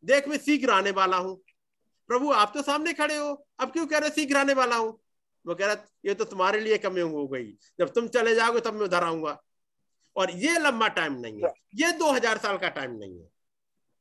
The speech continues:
वो दो हज़ार साल का टाइम था, लेकिन ये उन्नीस सौ तिरसठ और अब जल्दी ही अगला घटना, वो बहुत जल्दी है। तो ये साठ सत्तर साल प्रभु के उसमें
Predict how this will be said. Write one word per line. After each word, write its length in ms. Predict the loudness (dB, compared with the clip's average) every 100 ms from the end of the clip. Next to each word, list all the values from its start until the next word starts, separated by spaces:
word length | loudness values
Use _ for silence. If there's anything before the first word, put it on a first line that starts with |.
| _ _ _ _ _ -4
वो 200 | 0 2
दो 160 | 2
हज़ार 260 | 4 4 2
साल 180 | -2 -4
का 100 | -4
टाइम 260 | -4 -6
था, 140 | -4 -4
लेकिन 280 | -2 -4
ये 480 | -6 2 4 4 2 -12 _
उन्नीस 240 | -4 -2 -2
सौ 80 | -2
तिरसठ 500 | 0 0 2 0 0 _
और 140 | 0 2
अब 240 | 2 0
जल्दी 260 | -4 -4 -6
ही 320 | -6 -8 -14 _ _ _ _
अगला 260 | 0 2 2
घटना, 480 | 2 -2 -4 -4 -10 _ _
वो 100 | -2
बहुत 320 | 0 0 2
जल्दी 360 | 0 -2 0 0
है। 240 | 0 -2 _ _
तो 80 | -2
ये 200 | 4 4
साठ 560 | 4 0 2 2 2 -4
सत्तर 340 | -12 -8 -8
साल 500 | -6 -2 2 2 2 -2 _ _ _
प्रभु 340 | 0 2 0 0
के 140 | 4
उसमें 640 | 4 4 0 -4 -2 -4